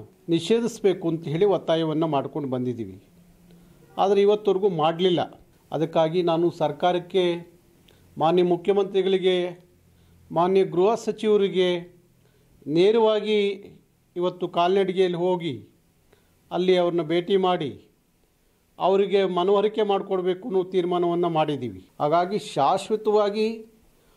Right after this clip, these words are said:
ಅದರ ಬೇರು ಸಮೇತ, ಎಂ ಇ ಎಸ್ ಬೇರು ಸಮೇತ ಕರ್ನಾಟಕದಿಂದ ಕಿತ್ತೊಗಿಬೇಕು.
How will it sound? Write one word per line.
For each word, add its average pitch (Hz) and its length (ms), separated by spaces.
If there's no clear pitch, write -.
ಅದರ 165 240
ಬೇರು 185 340
ಸಮೇತ, 220 440
ಎಂ 170 360
ಇ 214 40
ಎಸ್ 202 220
ಬೇರು 190 720
ಸಮೇತ 247 360
ಕರ್ನಾಟಕದಿಂದ 185 720
ಕಿತ್ತೊಗಿಬೇಕು. 165 840